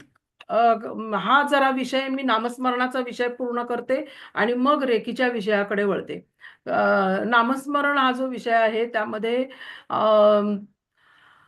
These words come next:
आपण घरी जेव्हा देवापुढं बसून नामस्मरण करतो तेव्हा आपण ठराविक नामस्मरण करतो, पाच माळा, दहा माळा, अकरा माळा असं एवढंच आपण नामस्मरण करतो, त्याच्यापेक्षा जास्त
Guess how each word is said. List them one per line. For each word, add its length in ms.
आपण 360
घरी 600
जेव्हा 520
देवापुढं 640
बसून 320
नामस्मरण 640
करतो 480
तेव्हा 260
आपण 360
ठराविक 540
नामस्मरण 680
करतो, 380
पाच 360
माळा, 380
दहा 360
माळा, 420
अकरा 420
माळा 380
असं 200
एवढंच 520
आपण 300
नामस्मरण 680
करतो, 440
त्याच्यापेक्षा 540
जास्त 320